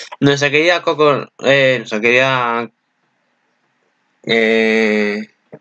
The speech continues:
Cacao, le soba los, la sobáis y la pone en perrona. <laughs> O sea, es que literalmente, ¿lo veis? Le soba, le soba, le soba y se viene encima.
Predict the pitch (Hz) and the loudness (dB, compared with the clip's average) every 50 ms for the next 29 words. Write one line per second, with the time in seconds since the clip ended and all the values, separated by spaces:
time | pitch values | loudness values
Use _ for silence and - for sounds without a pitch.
0 | _ _ - - 120 120 117 123 120 123 139 147 151 147 - - - 120 131 135 | _ _ -2 0 0 0 2 2 2 4 4 2 0 -4 -6 -6 -2 2 4 4
1 | 135 127 127 131 131 131 127 127 127 - - 135 135 143 151 151 135 135 131 - | 6 6 4 4 4 4 2 0 0 -2 -2 0 2 2 2 2 0 -2 -4 -8
2 | - - - - - 131 131 127 143 120 117 120 120 123 135 151 190 208 - - | -8 -8 -8 -4 0 0 0 0 0 0 2 2 2 2 0 -2 -4 -6 -10 -14
3 | - _ _ _ _ _ _ _ _ _ _ _ _ _ _ _ _ _ _ _ | -20 _ _ _ _ _ _ _ _ _ _ _ _ _ _ _ _ _ _ _
4 | _ _ _ _ _ _ _ _ _ _ _ _ _ _ _ - 123 131 123 120 | _ _ _ _ _ _ _ _ _ _ _ _ _ _ _ 0 0 2 2 0
5 | 110 123 131 139 147 147 143 135 120 110 113 127 151 147 117 92 90 - - - | 0 0 0 0 0 0 -2 -2 0 0 2 2 0 0 0 -4 -6 -8 -8 -10
6 | - - - 143 127 - - - 135 123 127 - 131 120 107 120 110 131 139 143 | -8 -4 -2 -2 -2 -4 -2 0 0 2 2 0 -2 -2 -2 0 2 2 2 2
7 | 151 165 160 147 131 110 95 92 107 _ _ _ _ _ _ _ _ _ _ _ | 2 0 -2 -2 -2 -4 -4 -4 -8 _ _ _ _ _ _ _ _ _ _ _
8 | - 110 110 117 143 165 - - _ _ - - - - _ _ _ _ - 123 | 0 2 2 4 2 0 -2 -8 _ _ -20 -20 -20 -20 _ _ _ _ -2 0
9 | 113 - 160 175 196 202 190 185 180 - - 190 190 180 165 - 175 180 190 175 | 2 4 4 4 4 4 2 0 0 0 0 0 2 2 0 0 0 0 0 0
10 | 139 123 131 131 - - - 123 113 113 113 117 113 113 113 113 110 110 - _ | -2 -2 -4 -2 -2 0 2 4 6 6 6 6 6 6 4 4 2 0 -6 _
11 | _ _ - 123 120 123 113 104 101 104 - 107 104 101 95 - | _ _ -2 0 2 2 2 2 0 -2 -2 -4 -4 -4 -4 -8